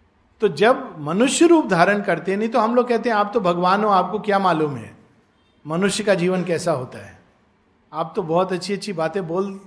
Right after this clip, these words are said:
के चले जाते हो," लेकिन हम कैसे उसको पालन करें, कैसे फॉलो करें?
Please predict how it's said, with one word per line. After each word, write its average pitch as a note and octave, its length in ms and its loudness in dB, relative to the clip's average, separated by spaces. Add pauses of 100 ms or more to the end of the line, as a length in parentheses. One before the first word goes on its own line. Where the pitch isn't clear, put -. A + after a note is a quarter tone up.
के G3 80 -4
चले A3 280 -2
जाते F#3+ 280 0
हो," C#3 320 -8 (760)
लेकिन F3 260 -6
हम G3+ 420 -2 (200)
कैसे G3+ 240 -4
उसको C4+ 300 -2
पालन F3 440 -2
करें, C#3 400 -6
कैसे G#3+ 280 -4
फॉलो D#3 300 -6
करें? A#2 320 -16